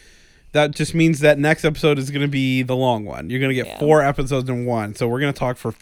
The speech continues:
Speaker 1: nine hours
Speaker 2: <laughs>
Speaker 1: next episode. You're gonna love it.
Speaker 2: Mm-hmm.
Speaker 1: Uh, okay, well, let's just start.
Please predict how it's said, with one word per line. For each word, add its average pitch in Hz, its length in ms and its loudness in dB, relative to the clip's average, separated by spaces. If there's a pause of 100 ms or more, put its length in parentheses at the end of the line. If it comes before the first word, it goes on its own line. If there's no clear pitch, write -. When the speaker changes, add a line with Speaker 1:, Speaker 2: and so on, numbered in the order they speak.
Speaker 1:
nine 139 520 -2
hours 117 480 -2
Speaker 2:
<laughs> 247 280 0
Speaker 1:
next 226 720 -2
episode. 104 340 -4
You're 120 160 -4
gonna 107 140 -4
love 107 340 -4
it. 64 260 -10
Speaker 2:
Mm-hmm. 202 760 -10 (180)
Speaker 1:
Uh, 123 340 0
okay, 226 220 4
well, 139 160 4
let's 151 180 0
just - 140 -8
start. 220 280 -4